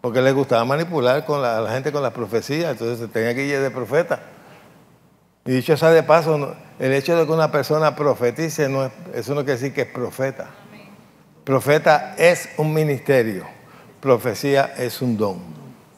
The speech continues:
Speaker 1: Aunque el profeta puede profetizar, y la profecía es para edificación, exhortación y consolación de la iglesia.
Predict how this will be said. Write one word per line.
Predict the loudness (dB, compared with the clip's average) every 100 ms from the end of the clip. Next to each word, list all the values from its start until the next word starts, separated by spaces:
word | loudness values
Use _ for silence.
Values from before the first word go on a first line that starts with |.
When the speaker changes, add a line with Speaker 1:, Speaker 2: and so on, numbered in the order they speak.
| _ _ _ _ _ _ _ _ _ _ _ -6
Speaker 1:
Aunque | -4 0
el | 0
profeta | 0 -4 0 0 2 2 2
puede | 4 4
profetizar, | 2 -2 -4 -6 -4 -4 -4 -12 -20 -20 -20 -20 -20 _ _ _ _
y | 0
la | 2 4
profecía | 2 -2 -2 0 0
es |
para | 4 4 4
edificación, | 2 -2 -4 -2 -2 0 0
exhortación | 0 -2 -2 -2 -2 0 0 0
y | 0
consolación | -2 0 0 0 0 -2
de | 0
la | 0
iglesia. | 0 -2 -2 -2 -6 -10